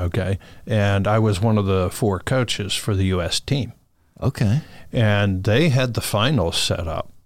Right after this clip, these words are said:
Speaker 1: l-, kind of like what we're doing at the Classic.
Speaker 2: Right,
Speaker 1: Man,
Speaker 2: right.
Speaker 1: that was two thousand five. It was, it was fantastic.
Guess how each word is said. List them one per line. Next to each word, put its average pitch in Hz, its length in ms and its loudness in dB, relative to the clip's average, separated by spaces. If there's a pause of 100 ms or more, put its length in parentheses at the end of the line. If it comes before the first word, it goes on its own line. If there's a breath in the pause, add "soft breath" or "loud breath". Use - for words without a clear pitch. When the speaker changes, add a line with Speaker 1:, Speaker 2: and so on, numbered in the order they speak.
(640)
Speaker 1:
l-, 95 140 -8 (180)
kind 175 300 2
of 123 100 4
like 110 320 2
what 110 240 0
we're 104 160 2
doing 107 400 2
at 95 140 -2
the - 60 -6
Classic. 120 640 -2 (260 soft breath)
Speaker 2:
Right, 113 260 4
Speaker 1:
Man, 254 100 4
Speaker 2:
right. 107 300 2
Speaker 1:
that - 140 2
was 127 100 -4
two 143 160 0
thousand 117 400 0
five. 113 380 -2
It 90 160 -8
was, - 220 -6 (100)
it 113 120 -2
was - 240 -6
fantastic. - 720 -4